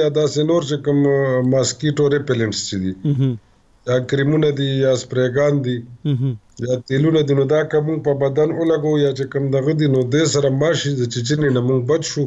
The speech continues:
Speaker 2: مهم.
Speaker 1: نو د دې نقصان کم دی په نسبت د ډینګي یا د ملیریا یا د دې قسم چیزم نه چې کوم نور مرضونه راولاړېږي.
Speaker 2: مهم.
Speaker 1: نو د دې استعمال په دې ورځو کې تر اکتوبر څو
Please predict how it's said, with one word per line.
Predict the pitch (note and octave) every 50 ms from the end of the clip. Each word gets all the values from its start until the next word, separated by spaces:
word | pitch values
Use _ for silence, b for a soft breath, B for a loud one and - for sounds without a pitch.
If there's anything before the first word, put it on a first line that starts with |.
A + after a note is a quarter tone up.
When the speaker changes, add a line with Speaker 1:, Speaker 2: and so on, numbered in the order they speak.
| - - - _ -
Speaker 2:
مهم. | D#3 C#3+ C3+ C3 C3 A#2+ A2 B B B - -
Speaker 1:
نو | B2+ C3 -
د | C3+ C3+ C3+
دې | D#3 E3+ F3
نقصان | E3 E3+ D#3+ C#3 - - - D#3+ D#3 D#3
کم | C#3+ - F3 F3 F3
دی | D#3+ E3
په | D#3 C#3+ D3
نسبت | C#3+ C3+ B2 A#2+ B2 C#3+ C#3+
د | C#3 C3 C3 C#3 C3+ B2
ډینګي | C3+ D3+ D#3 D#3+ D3+ C#3 D3 D3 C#3 C3+
یا | C3
د | C3 B2+
ملیریا | B2+ B2+ B2+ B2+ B2+ C3 B2+ B2 C3 C#3 C#3 C#3
یا | C#3+ C#3 C3 _ - C#3 C3 B2+
د | C3 C3 B2+ A#2+
دې | C3 C#3 C#3 C#3 C#3 C#3
قسم | C#3 - - B2 A#2+
چیزم | A2+ B2 B2+ A#2 C3+ C3+ C3+
نه | C3 B2
چې | A#2 B2
کوم | A#2 B2 B2+ B2
نور | B2+ C3+ C#3
مرضونه | B2+ B2+ B2 A#2+ A#2 A2 A2+ A2+ A2
راولاړېږي. | G#2 G#2 G2+ G2 G2+ G2 G2 F#2+ F#2+ F#2+ F#2 F2 F2 F2 - - - E3+
Speaker 2:
مهم. | D3 C3 B2+ C#3 B2+ - _ - _ _ _ _ _ _ _ _ _ _ _ _ - _ _ _ _ _ - -
Speaker 1:
نو | - A#2 A#2+ B2 B2 B2 B2+
د | B2 C#3 C#3
دې | D3 D#3+ D#3+ D3+
استعمال | C3+ - - D3 C#3+ D3 D3+ D3
په | C3 C#3 C#3+
دې | C#3
ورځو | D3 D3+ C#3+ D3 C#3+ D3 C#3
کې | D3+ D3
تر | - C#3+ C3
اکتوبر | C3+ B2+ - D3 D3 D3+ E3 D3+
څو | - E3+